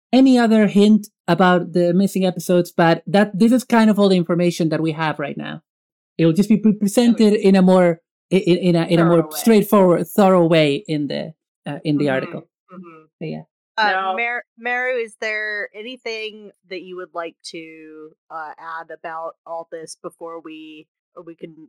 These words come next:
Speaker 3: close out the version of this that we are recording that I will be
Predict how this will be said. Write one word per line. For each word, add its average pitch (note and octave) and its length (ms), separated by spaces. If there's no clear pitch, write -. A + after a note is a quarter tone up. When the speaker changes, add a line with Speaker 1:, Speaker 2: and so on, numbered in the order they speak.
Speaker 3:
close F3 360
out D#3 260
the D#3 420
version E3+ 380
of D#3+ 140
this D#3+ 220
that E3+ 100
we D#3+ 160
are D#3 100
recording E3 720
that D3+ 140
I D3 100
will D3+ 420
be D3+ 400